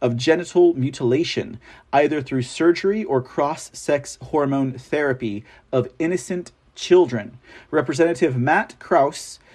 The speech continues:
Secretary Treasurer of the caucus, filed House Bill thirteen ninety-nine,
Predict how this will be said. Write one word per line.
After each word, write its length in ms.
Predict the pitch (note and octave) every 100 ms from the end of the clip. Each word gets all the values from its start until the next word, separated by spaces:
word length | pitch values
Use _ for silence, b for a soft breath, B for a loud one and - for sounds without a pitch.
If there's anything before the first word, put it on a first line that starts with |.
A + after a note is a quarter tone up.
| b
Secretary 560 | - D#3 D#3 - E3+ D#3
Treasurer 560 | C3 - F3 E3+ C#3+
of 200 | C3 C3+
the 80 | E3
caucus, 500 | - G#3 G#3 C3+ C3
filed 440 | - C3+ C3 B2+ C3 B
House 340 | - D#3+ G3 A3
Bill 240 | E3 E3
thirteen 640 | E3 D#3+ - - F3 F3 A#2+
ninety-nine, 840 | A#2+ C3 E3+ E3+ D3+ D3+ A2+